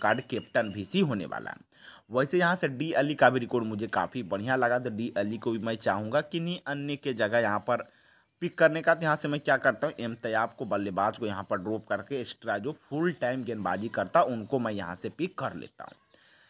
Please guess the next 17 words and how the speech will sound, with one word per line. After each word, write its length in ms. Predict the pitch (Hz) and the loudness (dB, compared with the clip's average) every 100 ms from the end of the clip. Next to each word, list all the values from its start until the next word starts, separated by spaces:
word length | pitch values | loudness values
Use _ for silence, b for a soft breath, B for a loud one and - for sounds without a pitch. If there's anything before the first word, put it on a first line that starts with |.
| b | b
कैप्टन 360 | 185 190 226 208 | -2 2 4 4
वीसी 360 | 147 160 202 170 | 2 -2 -2 0
के 100 | 175 | 2
लिए 120 | 170 | 4
यहाँ 160 | 151 | 4
पर 160 | 147 156 | 6 4
देखा 240 | 135 147 | 4 4
जाए 120 | 147 151 | 4 2
तो 100 | 120 | -2
हमारा 360 | 101 113 135 | 0 4 4
कैप्टन 360 | 135 123 - 143 - | 2 -4 -4 -6 -4
एस 200 | 113 117 | -6 -6
अली 260 | - 110 123 | -2 -2 -2
होगा, 280 | 120 117 151 | -4 0 0
इसमें 340 | 104 104 101 90 | 0 -4 -6 -6
no 320 | 95 120 139 | -4 -4 0
doubt, 360 | 113 120 160 | 2 2 0